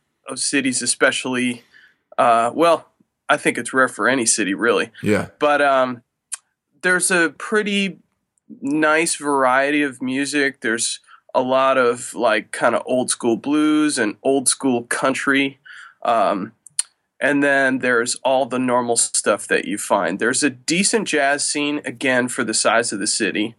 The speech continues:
Speaker 2: Mm-hmm.
Speaker 1: There are a handful of clubs that are devoted exclusively to jazz. <clears throat> Um, and then there are a lot of bars that have bands just like, you know,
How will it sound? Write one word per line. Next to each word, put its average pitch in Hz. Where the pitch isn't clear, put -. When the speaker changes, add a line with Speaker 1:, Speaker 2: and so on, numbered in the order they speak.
Speaker 2:
Mm-hmm. 98
Speaker 1:
There 117
are 113
a 113
handful 135
of 120
clubs 123
that 120
are 113
devoted 120
exclusively 113
to 104
jazz. 101
<clears throat> -
Um, 131
and 160
then 160
there 151
are 135
a 123
lot 131
of 139
bars 139
that 127
have 123
bands 127
just -
like, 113
you 117
know, 110